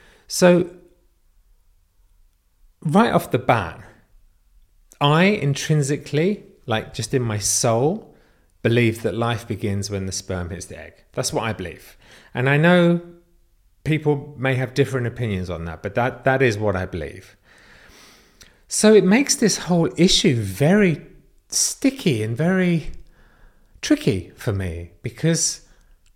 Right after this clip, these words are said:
I believe that's a life there. So the whole issue of abortion is definitely very, it kind of,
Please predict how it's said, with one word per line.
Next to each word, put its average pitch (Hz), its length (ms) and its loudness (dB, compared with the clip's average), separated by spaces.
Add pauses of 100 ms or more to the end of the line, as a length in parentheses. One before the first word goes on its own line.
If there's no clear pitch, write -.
(1300)
I 156 100 0
believe 147 260 0
that's 127 240 -2
a 135 40 0
life - 520 -4
there. 85 280 -10 (960)
So 185 460 2 (1500)
the 139 80 0
whole 170 340 2
issue 156 540 2
of 98 420 -2 (2000)
abortion 151 520 0
is 101 220 -2
definitely 151 800 -4
very, 110 640 -2 (1500)
it - 100 -14
kind 214 260 0
of, - 160 -6